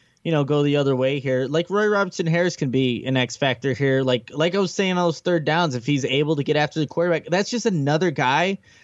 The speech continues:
that offensive linemen have to, or offenses have to think about. You know, God bless to you and trying to block everybody that's on this defense. But if,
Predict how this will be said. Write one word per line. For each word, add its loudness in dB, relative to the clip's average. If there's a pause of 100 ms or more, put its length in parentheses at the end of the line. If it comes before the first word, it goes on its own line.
(100)
that 2
offensive -2
linemen 0
have -2
to, 0
or 2
offenses 0
have 2
to -8
think -4
about. 0 (880)
You 2
know, 4
God 0
bless 0
to -4
you 2
and -4
trying 2
to -4 (320)
block 0 (140)
everybody 2
that's -2
on 0
this -6
defense. -6
But 0 (260)
if, 0